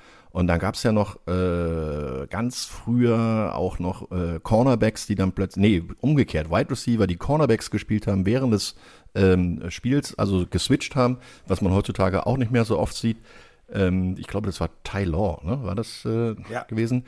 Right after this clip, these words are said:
Speaker 1: Der hat dann, äh, ähnlich wie damals auch Deion Sanders, also in den, in den neunzigern Jahren und in den frühen zweitausendern gab es halt immer noch Spieler, die so gut waren, dass sie halt während der Saison nicht nur eine Position gespielt haben, sondern halt auch Offense und Defense zum Beispiel und dazu noch Special Teams.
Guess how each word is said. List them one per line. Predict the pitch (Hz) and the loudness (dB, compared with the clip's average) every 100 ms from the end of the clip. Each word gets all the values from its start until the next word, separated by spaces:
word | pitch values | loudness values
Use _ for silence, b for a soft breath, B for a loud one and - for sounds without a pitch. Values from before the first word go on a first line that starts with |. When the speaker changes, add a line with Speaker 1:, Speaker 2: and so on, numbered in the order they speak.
| B B B B | B B B B
Speaker 1:
Der | - 95 | 4 4
hat | 107 - | 4 4
dann, | 104 101 | 6 6
äh, | 101 98 98 | 4 4 4
ähnlich | - 120 139 127 - | 6 6 6 4 2
wie | 107 110 | 2 2
damals | 101 95 107 - | 2 0 0 -2
auch | - | -2
Deion | 113 104 95 | 2 2 2
Sanders, | - 113 120 113 | 2 2 2 0
also | 95 95 | -2 2
in | |
den, | 92 92 - | 2 2 -2
in | - 90 | -2 0
den | 85 | 4
neunzigern | 87 113 139 131 123 110 | 6 4 4 2 4 4
Jahren | 104 101 104 | 4 4 2
und | 95 90 | 0 -2
in | 92 | -2
den | 90 | -4
frühen | - 117 123 | -2 0 0
zweitausendern | - 98 95 104 113 107 - B B B B | 2 0 2 2 4 2 0 B B B B
gab | - 98 | -6 -4
es | - | -2
halt | 107 92 | 0 2
immer | 113 | 2
noch | 123 110 | 2 2
Spieler, | - 98 127 | -2 0 0
die | 107 | -2
so | 90 82 107 180 | -4 2 4 4
gut | 185 208 - | 2 0 0
waren, | 67 69 151 - b b b b | -4 -4 -6 -10 b b b b
dass | - 101 | -2 -2
sie | 120 117 | 0 0
halt | 113 113 95 | 2 0 0
während | 92 117 131 | 0 0 0
der | 120 | -2
Saison | 101 92 90 101 127 | -2 -2 0 2 0
nicht | - 113 - | 0 0 0
nur | 104 | -2
eine | 95 151 | 0 0
Position | 139 127 - 92 | 0 -2 -2 -2
gespielt | 90 90 87 | -2 -2 2
haben, | 101 113 | 2 2
sondern | 95 101 104 | 2 0 2
halt | 104 | 0
auch | 78 - - | 0 -6 -8
Offense | - 90 110 | -6 -2 0
und | 104 87 | 0 0
Defense | 165 113 - | 0 0 -2
zum | - | -4
Beispiel | 82 - 113 | -4 -2 -2
und | 92 123 | 0 0
dazu | 127 - | -2 -2
noch | 123 123 | -2 0
Special | 139 143 | -2 -4
Teams. | 95 82 78 | -6 -8 -12